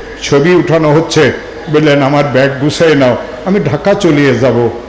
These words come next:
ওই মাদ্রাসার এক গ্লাস পানি তিনি পান করলেন না, ওদের হাদিয়ার টাকা তিনি নিলেন না, ওদের গাড়ি ভাড়ার বিমানের টিকিটের টাকা তিনি নিলেন না। তিনি এই কথা বললেন। মুহতামিম সাহেব আসলেন, ঢাকার বড় বড় আলেমেরা সবাই ছিলেন,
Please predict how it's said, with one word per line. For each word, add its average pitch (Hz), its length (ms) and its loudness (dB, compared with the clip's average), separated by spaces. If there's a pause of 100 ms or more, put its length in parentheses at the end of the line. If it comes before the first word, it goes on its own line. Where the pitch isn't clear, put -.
(400)
ওই 139 180 2
মাদ্রাসার 135 560 0
এক 120 160 0
গ্লাস 127 200 0 (120)
পানি 131 240 0
তিনি 131 400 0
পান 117 240 0
করলেন 135 300 0
না, 131 220 0 (400)
ওদের 139 260 2
হাদিয়ার 127 400 2 (100)
টাকা 135 240 0
তিনি 143 260 0
নিলেন 135 360 0
না, 135 220 0 (340)
ওদের 139 280 2
গাড়ি 131 320 2
ভাড়ার 143 400 2 (140)
বিমানের 143 380 0 (180)
টিকিটের 143 420 -2
টাকা 147 240 0
তিনি 147 260 -2
নিলেন 147 320 0
না। 151 260 -2 (480)
তিনি 139 200 0
এই 127 160 0
কথা 135 220 -2
বললেন। 127 460 0 (680)
মুহতামিম 135 520 2
সাহেব 139 280 -2
আসলেন, 131 440 0 (380)
ঢাকার 151 360 2
বড় 143 260 2
বড় 151 200 2
আলেমেরা 151 480 2
সবাই 156 420 0
ছিলেন, 151 320 0